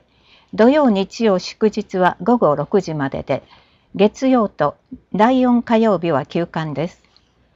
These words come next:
河南図書館、電話六四の四六一四、午前十時から午後七時三十分まで、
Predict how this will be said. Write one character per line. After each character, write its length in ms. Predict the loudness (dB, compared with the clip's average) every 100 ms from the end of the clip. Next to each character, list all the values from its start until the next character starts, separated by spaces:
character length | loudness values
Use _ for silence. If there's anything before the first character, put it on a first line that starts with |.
| _ _ _
河 120 | 2
南 240 | 4 4 4
図 160 | 0
書 140 | -2 -4
館、 320 | -2 -2 -4 _
電 300 | 0 2 2
話 180 | -2 -4 -2
六 300 | -2 0 0
四 320 | 2 0 -2
の 160 | -6 -2
四 300 | 2 4 4
六 320 | 2 -2 -8
一 320 | -10 -10 -6
四、 240 | -4 -4 -8 _ _ _ _ _ 0
午 160 | 2 4
前 240 | 0 0
十 220 | 2 2
時 120 | 0
か 160 | -4 -4
ら 140 | -4
午 160 | -2 -2
後 160 | 0 -2
七 280 | -4 -6
時 120 | -6 -6
三 280 | -4 -2
十 140 | -4 -8
分 320 | _ -6 -6
ま 120 | -8
で、 180 | -10